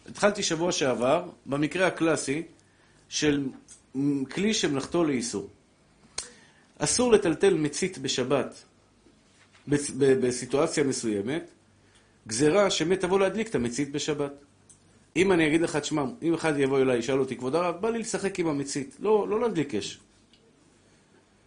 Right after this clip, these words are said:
כתוב בתורה, "לא תבערו אש בכל מושבותיכם ביום השבת", אני לא רוצה להדליק אש. אבל אני רוצה לשחק עם המצית, לטלטל אותה ממקום למקום, לעשות בה כל מיני דברים. אמרו לך חז"ל,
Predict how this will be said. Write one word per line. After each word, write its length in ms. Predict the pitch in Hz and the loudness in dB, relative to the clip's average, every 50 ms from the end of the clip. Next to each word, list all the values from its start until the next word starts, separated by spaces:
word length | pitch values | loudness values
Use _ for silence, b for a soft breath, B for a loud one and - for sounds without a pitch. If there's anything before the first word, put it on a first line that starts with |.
| _ _ _ - | _ _ _ -6
כתוב 260 | - - - 156 147 | -4 -2 0 2 2
בתורה, 260 | 147 147 139 127 135 | 2 2 2 2 2
"לא 60 | 139 | 2
תבערו 400 | 135 - 131 123 131 127 131 135 | 2 0 0 0 2 4 4 2
אש 100 | 139 - | 2 0
בכל 200 | - 120 - 143 | -2 -4 -2 -2
מושבותיכם 500 | 139 143 139 - 135 131 127 - 139 135 | -2 -2 -4 -6 -6 -6 -6 -4 -2 -2
ביום 180 | 131 135 135 135 | 0 0 0 -2
השבת", 360 | 139 - 165 185 220 - - | -4 -4 -2 -2 -2 -2 -2
אני 100 | 123 120 | -4 -4
לא 60 | 139 | -2
רוצה 200 | 190 220 220 220 | -2 0 2 2
להדליק 340 | 185 147 117 117 113 113 92 | 2 2 2 -2 -4 -4 -6
אש. 220 | 92 90 - - - b b b b b b b b b | -8 -8 -8 -12 -18 b b b b b b b b b
אבל 140 | - 131 190 | -2 0 2
אני 100 | 220 247 | 2 2
רוצה 260 | 262 254 247 - 285 | 2 0 0 -2 -2
לשחק 440 | 269 254 240 240 247 - 262 247 247 | -2 -2 -2 -4 -4 -4 -4 -4 -2
עם 80 | 247 233 | -2 -2
המצית, 440 | 226 220 214 214 - 220 202 - - | 0 0 -2 -2 -4 -6 -6 -6 -6
לטלטל 400 | 180 185 180 190 170 156 - 180 | -6 -2 0 0 0 2 2 2
אותה 180 | 175 170 170 160 | 2 2 0 0
ממקום 420 | 147 143 143 139 139 - 135 135 | 0 0 0 -2 -2 0 -2 0
למקום, 520 | 135 131 127 123 127 - 131 123 120 120 120 | 0 0 -2 -2 -2 -2 -2 0 -2 -2 -4
לעשות 340 | 120 131 131 - 165 143 143 | -4 -4 -4 -4 -4 -4 -4
בה 80 | 151 | -4
כל 160 | 143 - 156 | -2 -2 -2
מיני 200 | 147 147 139 139 | 0 0 0 -2
דברים. 380 | 131 123 123 120 117 117 117 117 117 - _ _ - - - | -4 -4 -4 -4 -2 -4 -4 -6 -10 -14 _ _ -16 -10 -6
אמרו 180 | 147 170 196 | -2 2 4
לך 160 | 202 196 - 175 | 4 2 2 0
חז"ל, 480 | 143 - 143 120 143 160 180 202 208 | -2 -2 -2 2 2 2 2 2 0